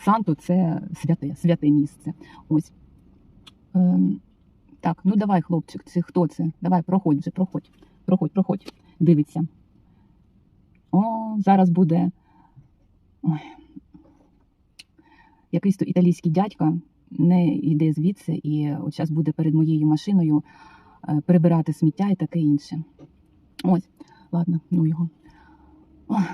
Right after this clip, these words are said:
так от, мої хороші, ви не можете нікому пожалітися на цього держслужбовця, тому що в нього контракт без сроку, е, скаденції, тобто, е, він назавжди,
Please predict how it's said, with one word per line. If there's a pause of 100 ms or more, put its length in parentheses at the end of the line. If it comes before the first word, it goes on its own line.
(120)
так
от,
мої
хороші, (1200)
ви
не
можете
нікому
пожалітися
на
цього
держслужбовця,
тому
що
в
нього
контракт (600)
без
сроку,
е, (1300)
скаденції,
тобто, (400)
е, (480)
він
назавжди,